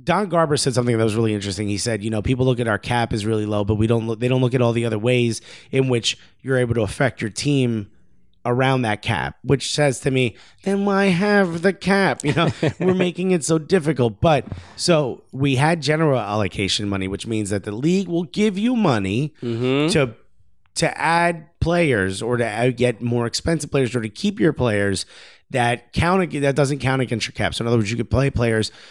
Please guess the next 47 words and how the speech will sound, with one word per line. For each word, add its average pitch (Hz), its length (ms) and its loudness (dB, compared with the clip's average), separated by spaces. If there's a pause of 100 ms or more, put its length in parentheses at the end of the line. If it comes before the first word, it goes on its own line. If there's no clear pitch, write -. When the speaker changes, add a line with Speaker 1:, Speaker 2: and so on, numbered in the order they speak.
(540)
Speaker 1:
you 147 100 0
know, 127 220 0
under 165 180 0
the 147 100 4
table, 117 340 0
not 160 140 0
under 185 160 4
the 160 80 0
table, 127 240 0
but, 113 80 -4
like, 117 160 -2
it, 120 360 -6
you 139 180 -6
can 123 220 -6
wash 135 340 2
away 110 460 0 (400)
cap 110 400 -2 (180)
with 120 280 -2
this, 78 360 -6
right? 120 240 0
So, 131 120 -2
like, 120 180 0
Speaker 2:
Yes. 127 100 2
Speaker 1:
it - 0 -
won't 123 180 2
affect 120 300 -4
your 104 80 -10
cap. 107 320 -2 (300)
So 165 380 0
last 175 480 0
year 170 140 2
they 143 200 2
added 135 340 0
targeted 123 540 0
allocation 92 600 -4
money. 87 160 -6
So 107 160 -4
we 104 100 -4
have 92 140 -6
general 160 480 0
allocation 139 540 -2
money, 139 240 2 (380)
a 139 40 -2
gam, 117 600 0 (120)
if 117 200 -2
you 117 100 2
will. 107 220 2